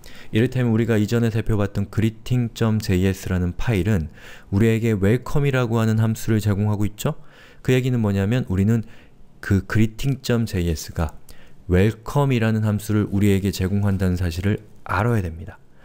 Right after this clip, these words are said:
자, 그 내용은 어디에 적혀 있냐? 바로 사용 설명서에 적혀 있겠죠? 바로 그 사용 설명서를 에이피아이 다큐멘테이션이라고 하는 거예요.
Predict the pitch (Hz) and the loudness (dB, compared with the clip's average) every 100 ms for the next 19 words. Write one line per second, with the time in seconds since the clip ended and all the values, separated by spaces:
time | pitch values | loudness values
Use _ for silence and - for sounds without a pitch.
0 | - - - 113 98 - - 135 135 127 | -20 -16 -2 0 0 -6 -2 2 4 2
1 | 131 107 107 123 117 - 120 113 120 113 | 2 2 2 2 0 0 0 2 0 0
2 | 117 123 - - - - - 143 143 139 | 2 2 0 -6 -20 -10 -2 0 0 2
3 | 139 131 123 120 110 98 107 98 82 - | 2 2 0 0 -2 -2 -2 -4 -6 -4
4 | 120 - - - - 107 101 104 - 117 | -6 -6 -20 -20 -6 0 0 0 0 0
5 | 120 117 113 107 101 92 92 139 - - | 0 -2 -2 -2 -2 -2 0 0 -2 -16
6 | - - 92 101 - 101 95 90 82 - | -16 -2 0 0 0 0 0 -2 -6 -4
7 | 80 80 82 80 78 76 78 85 110 98 | -4 -2 -4 -4 -6 -6 -4 0 0 0
8 | 78 | -4